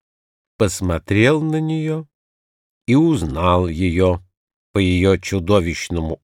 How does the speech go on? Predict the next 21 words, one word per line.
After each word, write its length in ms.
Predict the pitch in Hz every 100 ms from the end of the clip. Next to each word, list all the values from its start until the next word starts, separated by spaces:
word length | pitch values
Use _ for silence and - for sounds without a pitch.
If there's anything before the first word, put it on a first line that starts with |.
| -
облику 640 | 143 147 156 147 170 156
и 100 | 110
длинным 680 | 104 82 80 90 85 85 87
клыкам. 840 | - - 85 - - 64 64 58 - _ _ _ _ _ _ _ _ _ _ _ _ _
«Откуда 880 | - - - - - - 135 107 92
ты 220 | - 95
ко 200 | - 78
мне 280 | 73 85 90
вошла? 580 | 71 - - - 64 - _ _ _ _ _ _ _ -
И 100 | 123
кто 560 | - - - - 139 156
принес 600 | - 117 90 127 139 -
тебя 280 | 104 101 95
в 60 |
эту 240 | 117 123 117
страну?» 720 | - - 87 101 113 175 107 _ _ _
спросил 520 | - 78 - 50 52
он. 220 | - - _ _ _ _ _ _ _ -
И 120 | 139
Фатима 540 | 123 120 - 110 98 104
молвила: 640 | 98 78 76 76 64 -